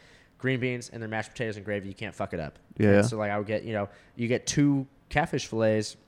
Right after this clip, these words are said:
Speaker 1: plus all those sides and a drink, and it would come out to be, like, seventeen bucks, and it would be fire. Like, legit
Speaker 2: Mm.
Speaker 1: fire. It, like, it tasted just, like,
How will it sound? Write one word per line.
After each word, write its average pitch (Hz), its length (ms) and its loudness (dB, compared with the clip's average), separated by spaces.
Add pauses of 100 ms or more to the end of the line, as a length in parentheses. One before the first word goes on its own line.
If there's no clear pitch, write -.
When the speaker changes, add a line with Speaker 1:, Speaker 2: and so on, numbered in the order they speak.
Speaker 1:
plus 120 240 -2
all 113 100 0
those 110 180 -2
sides 120 440 0 (400)
and 107 360 -4
a 107 60 -4
drink, 110 560 -6
and 107 100 -10
it 110 60 -6
would 101 260 -8
come 113 140 -10
out 110 140 -6
to - 40 -18
be, 113 60 -8
like, 101 140 -6
seventeen 113 640 -8
bucks, 95 560 -4 (100)
and 104 100 -10
it 104 40 -4
would 104 120 -4
be 98 140 -6
fire. 85 600 -6 (260)
Like, 104 160 0
legit 127 400 4
Speaker 2:
Mm. 101 80 0
Speaker 1:
fire. 87 320 -4 (160)
It, 127 220 0
like, 127 120 -2
it 131 100 -2
tasted 156 280 -2
just, 117 260 -8
like, 120 200 -2